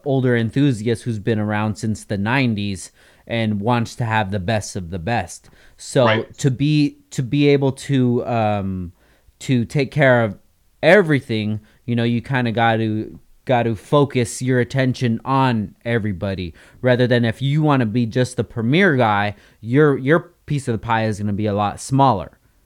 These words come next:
Speaker 2: Right.
Speaker 1: You know?
Speaker 2: Absolutely.
Speaker 1: A-, and then if you wanna be part of, you know, I just wanna be the eBay company, yeah, you're gonna be able to sell a lot of parts, but your parts are gonna be cheap, they're gonna break a lot, you're gonna have a bad recognition, and,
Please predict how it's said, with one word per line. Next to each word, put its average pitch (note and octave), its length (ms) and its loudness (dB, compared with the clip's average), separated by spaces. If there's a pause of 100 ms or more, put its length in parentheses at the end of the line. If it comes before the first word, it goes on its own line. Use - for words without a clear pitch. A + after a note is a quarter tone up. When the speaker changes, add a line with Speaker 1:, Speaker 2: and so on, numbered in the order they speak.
(240)
Speaker 2:
Right. A#2 140 0
Speaker 1:
You A2 60 0
know? A2+ 240 0
Speaker 2:
Absolutely. A#2 400 -2
Speaker 1:
A-, C#3 40 0
and B2+ 120 2
then B2+ 120 4
if B2 140 0
you D#3 140 2
wanna C#3+ 260 2
be A#2+ 140 0
part C3+ 340 2
of, A2 160 -2
you A#2+ 100 -2
know, A#2+ 120 2
I B2 160 2
just D3 160 -6
wanna B2+ 160 2
be A#2+ 140 0
the D3+ 300 -2
eBay B2 260 2
company, A#2 640 -2 (300)
yeah, C3+ 320 2
you're C3 280 2
gonna C#3 120 2
be B2 120 2
able A#2+ 120 2
to A2 60 -4
sell A#2+ 280 0
a A2 60 -2
lot G#2+ 220 0
of - 80 -14
parts, C#3+ 360 4
but B2 360 0 (160)
your B2 100 -4
parts B2+ 380 -2
are A2+ 40 -4
gonna A2 160 -2
be A2 220 -2
cheap, - 460 -4
they're B2+ 100 2
gonna A#2 140 0
break C#3+ 320 2
a C#3 40 -4
lot, C#3 300 2
you're A#2+ 140 -4
gonna A#2+ 140 -2
have A#2+ 260 -2
a G#2 40 -4
bad B2 280 0
recognition, A#2 760 -4
and, G2 180 -4